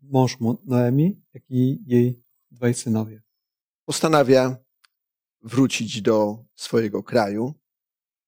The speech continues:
Speaker 2: i żegna się ze synowymi. Ruta postanawia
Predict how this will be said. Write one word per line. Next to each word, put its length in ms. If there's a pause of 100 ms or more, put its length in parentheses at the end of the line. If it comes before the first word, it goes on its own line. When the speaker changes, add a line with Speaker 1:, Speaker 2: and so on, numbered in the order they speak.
(1300)
Speaker 2:
i 460 (840)
żegna 360
się 360
ze 180
synowymi. 760 (3000)
Ruta 560 (1800)
postanawia 1000